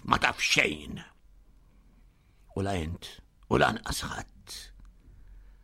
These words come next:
Ħadd ma jista' jimmaġina x'ġarbet Samira u mhix ixaddewha. Jum wara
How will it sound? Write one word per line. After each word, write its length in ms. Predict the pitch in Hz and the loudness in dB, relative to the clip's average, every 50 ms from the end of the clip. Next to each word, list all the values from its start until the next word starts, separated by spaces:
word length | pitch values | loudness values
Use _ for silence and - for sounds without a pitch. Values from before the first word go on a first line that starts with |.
| - - - - - | -20 -20 -18 -4 4
Ħadd 300 | - 135 120 - - - | 4 4 4 4 -4 -8
ma 80 | - 76 | -6 -6
jista' 280 | 73 - - - 64 | -6 -6 -6 -6 -4
jimmaġina 520 | 76 71 71 78 80 78 80 92 92 82 78 | -4 -4 -4 -4 -4 -4 -4 -6 -4 -4 -4
x'ġarbet 560 | - - - - 90 82 80 85 85 - - | -4 -4 -2 0 0 0 0 -2 -4 -6 -6
Samira 420 | - - 67 73 87 87 76 73 76 | -6 -4 -2 -2 -2 -2 -4 -6 -6
u 40 | 90 | -6
mhix 220 | 92 - - - | -4 -4 -2 0
ixaddewha. 640 | - - 107 92 - - 113 107 - - - - - - - - - - - 170 | 0 0 0 0 -2 -2 -4 -4 -4 -6 -8 -10 -10 -10 -14 -12 -8 0 4 6
Jum 220 | 185 180 170 170 | 6 6 8 6
wara 160 | 165 160 160 | 6 6 8